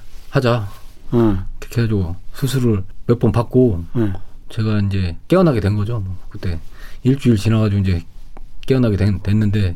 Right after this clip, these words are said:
Speaker 2: 그 다리, 다리 자르고 이런 건 그래도 누군가 결정했을 거 아니에요?
Speaker 1: 어머니가 결정했겠죠. 어머니가 결정하셨고.
Speaker 2: 음.
Speaker 1: 마음속으로 제가 지금 죄송-, 죄송한데
Speaker 2: 음.
Speaker 1: 그때는 와, 이렇게
Speaker 2: 원망했어요?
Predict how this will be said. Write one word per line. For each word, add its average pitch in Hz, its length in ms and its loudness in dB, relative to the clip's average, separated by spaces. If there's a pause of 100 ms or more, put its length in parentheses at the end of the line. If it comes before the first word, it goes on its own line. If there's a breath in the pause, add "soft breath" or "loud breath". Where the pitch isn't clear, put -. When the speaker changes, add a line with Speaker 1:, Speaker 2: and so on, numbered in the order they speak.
(160)
Speaker 2:
그 117 140 2
다리, 113 300 -2 (160)
다리 139 260 2
자르고 131 400 2
이런 117 180 2
건 104 180 2
그래도 110 220 2
누군가 107 460 2
결정했을 101 600 -2
거 - 120 -6
아니에요? - 140 -12 (540 loud breath)
Speaker 1:
어머니가 165 400 4 (220)
결정했겠죠. 139 640 0 (200)
어머니가 107 400 2
결정하셨고. 101 680 -2 (320)
Speaker 2:
음. 95 340 0 (440)
Speaker 1:
마음속으로 123 640 2
제가 107 260 4 (280 loud breath)
지금 135 200 2
죄송-, 139 380 4
죄송한데 117 580 2 (180)
Speaker 2:
음. 110 280 2 (640 loud breath)
Speaker 1:
그때는 113 540 2 (400 loud breath)
와, 92 320 0 (100)
이렇게 98 440 0
Speaker 2:
원망했어요? 117 760 2